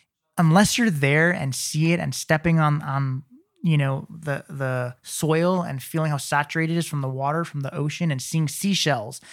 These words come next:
and dead fish in cars, and really getting to see the magnitude of the, of the level of this and, and all the agencies that are on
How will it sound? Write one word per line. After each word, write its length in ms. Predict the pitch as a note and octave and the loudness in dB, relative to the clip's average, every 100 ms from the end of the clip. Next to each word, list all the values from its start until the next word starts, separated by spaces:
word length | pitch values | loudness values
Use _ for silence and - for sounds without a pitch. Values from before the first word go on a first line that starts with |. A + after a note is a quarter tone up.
| - - | -20 -10
and 420 | - C#3+ C#3+ C#3 - - - | -2 0 2 -2 -6 -12 0
dead 180 | F3+ D#3+ | 0 2
fish 280 | - G#3 E3+ | 0 0 2
in 120 | E3 | 4
cars, 540 | F#3+ F#3 C#3 G2+ A2 - _ _ _ | 6 6 4 -4 -16 -20 _ _ _
and 180 | D#3 C#3+ | -8 -6
really 260 | D#3+ F#3 F3+ | -4 -4 -4
getting 300 | D#3+ E3 D#3 | -2 -2 -4
to 100 | C#3+ | -6
see 200 | - D#3 | -4 0
the 100 | C3+ | 0
magnitude 720 | C3+ D#3 F3 F3+ D#3 C#3+ C3+ | 4 4 4 2 -2 -4 -6
of 120 | B2+ | -10
the, 80 | - | -12
of 220 | - C3 | -10 -10
the 100 | C3 | -10
level 560 | C3 D3 F#3+ G#3 F3 C#3 | -6 0 0 0 -6 -8
of 160 | B2+ | -12
this 280 | C#3 C#3+ - | -14 -14 -14
and, 220 | D3+ C#3 | -12 -12
and 340 | - C#3+ C3+ - _ - | -10 -10 -10 -14 _ -4
all 240 | E3+ E3+ | 2 4
the 160 | F3 E3+ | 4 2
agencies 440 | E3+ E3 E3 F3 | 2 2 0 0
that 100 | D#3+ | 0
are 120 | D3+ D3+ | 2 2
on 360 | D3+ D3+ C#3 | 2 2 0